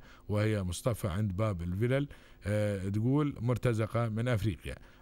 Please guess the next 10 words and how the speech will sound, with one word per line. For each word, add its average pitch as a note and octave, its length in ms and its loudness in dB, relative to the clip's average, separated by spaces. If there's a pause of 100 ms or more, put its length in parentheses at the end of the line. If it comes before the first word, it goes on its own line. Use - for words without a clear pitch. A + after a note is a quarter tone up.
الرادار A#2 420 4
الجديد، A#2+ 480 0
تقول، G#2+ 420 0
جزء G#2 260 -2
من F#2 140 -2
مصباح E2+ 400 -4
الشارع C3 440 0 (240)
ويتناسب A2 640 0
وتخطيط F2+ 400 -4
المدينة، A#2 460 0